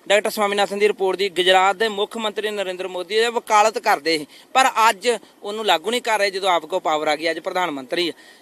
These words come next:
ਇਹਨਾਂ ਨੇ ਚਿੱਠੀ ਲਿਖੀ ਉਸ ਮੁੱਖ, ਉਸ ਪ੍ਰਧਾਨ ਮੰਤਰੀ ਵੇ ਡਾਕਟਰ ਮਨਮੋਹਨ ਸਿੰਘ ਨੂੰ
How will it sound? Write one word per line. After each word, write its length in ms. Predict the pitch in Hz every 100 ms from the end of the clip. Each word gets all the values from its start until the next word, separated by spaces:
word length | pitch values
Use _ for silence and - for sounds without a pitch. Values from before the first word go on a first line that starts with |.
| _
ਇਹਨਾਂ 200 | 190 226
ਨੇ 60 | 254
ਚਿੱਠੀ 340 | 240 240 254
ਲਿਖੀ 260 | 233 202 233
ਉਸ 240 | 220 208
ਮੁੱਖ, 340 | 208 202 185 208
ਉਸ 380 | 151 196 196 190
ਪ੍ਰਧਾਨ 320 | 208 202 190
ਮੰਤਰੀ 320 | 160 151 160 165
ਵੇ 140 | 165
ਡਾਕਟਰ 260 | 160 151 170
ਮਨਮੋਹਨ 340 | 151 156 190
ਸਿੰਘ 220 | 175 165
ਨੂੰ 140 | 185